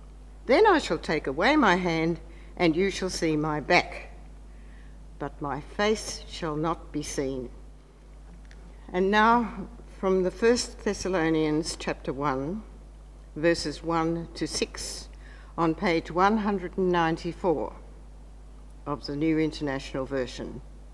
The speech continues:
Paul, Silas, and Timothy.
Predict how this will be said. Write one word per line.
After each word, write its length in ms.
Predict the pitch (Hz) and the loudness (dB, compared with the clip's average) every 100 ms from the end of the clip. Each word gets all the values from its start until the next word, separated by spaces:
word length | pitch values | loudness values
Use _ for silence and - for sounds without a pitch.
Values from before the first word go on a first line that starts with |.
| - - - - - - - - - - - - - - | -20 -20 -20 -20 -18 -18 -18 -18 -18 -18 -18 -18 -18 -2
Paul, 500 | 247 240 262 349 - - - - - - - - - | 6 8 8 6 0 -12 -16 -18 -18 -18 -18 -18 -14
Silas, 720 | - 196 180 175 175 - - - | -2 6 8 8 4 0 -8 -2
and 180 | 170 165 | 0 2
Timothy. 560 | 165 143 - 127 - | 0 -2 -6 -10 -10